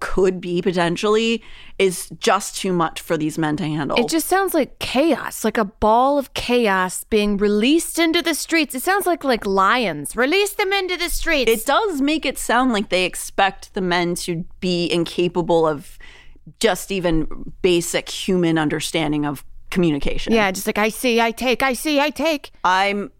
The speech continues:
Speaker 1: the leader, but I also have no self-control whatsoever, I guess is the
Speaker 2: Yeah, I'm just, like, ruled by chaos.
Speaker 1: I, that's what it sounds like, which sounds cool,
Speaker 2: <laughs>
Speaker 1: but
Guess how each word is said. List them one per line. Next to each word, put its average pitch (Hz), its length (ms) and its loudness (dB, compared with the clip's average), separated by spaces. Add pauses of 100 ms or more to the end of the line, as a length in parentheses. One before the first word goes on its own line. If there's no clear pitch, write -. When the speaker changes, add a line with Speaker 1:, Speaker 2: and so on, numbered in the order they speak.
(180)
Speaker 1:
the 202 120 2
leader, 233 420 2
but 240 140 0
I 185 120 2
also 185 400 0
have 180 260 -2 (180)
no 175 300 2
self-control 160 680 -2
whatsoever, 147 500 -2
I 147 60 -2
guess - 260 -4
is 147 120 -10
the - 340 -6 (140)
Speaker 2:
Yeah, 247 220 0
I'm 240 140 0
just, 233 220 -2
like, 220 140 0
ruled 208 340 0
by 196 160 0
chaos. 220 760 -2
Speaker 1:
I, - 180 0
that's 165 300 -2
what 214 120 0
it - 20 -8
sounds 220 240 0
like, 165 260 -4
which 214 280 -2 (480)
sounds 311 420 0
cool, 214 680 2 (300)
Speaker 2:
<laughs> - 340 0
Speaker 1:
but 240 200 2